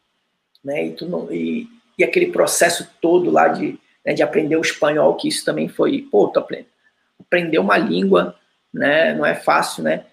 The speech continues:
E, tipo, cara, o que a gente passava lá tentando falar em espanhol, a fa-, o plano em espanhol,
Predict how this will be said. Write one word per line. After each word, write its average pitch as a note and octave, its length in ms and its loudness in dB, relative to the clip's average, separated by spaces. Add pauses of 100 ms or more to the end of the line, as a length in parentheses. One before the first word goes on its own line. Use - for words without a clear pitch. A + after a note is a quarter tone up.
(240)
E, - 600 -4
tipo, - 300 -8
cara, - 500 -2 (360)
o E3+ 120 2
que - 100 2
a F3 60 6
gente F#3+ 200 2
passava F3+ 600 2
lá E3 300 4 (260)
tentando D#3 400 -8
falar D3 420 0
em D#3 40 -6
espanhol, D3+ 640 -6 (440)
a - 80 -20
fa-, - 300 -2
o F#3+ 160 -2
plano F#3+ 500 4
em F3 40 -2
espanhol, D#3+ 720 0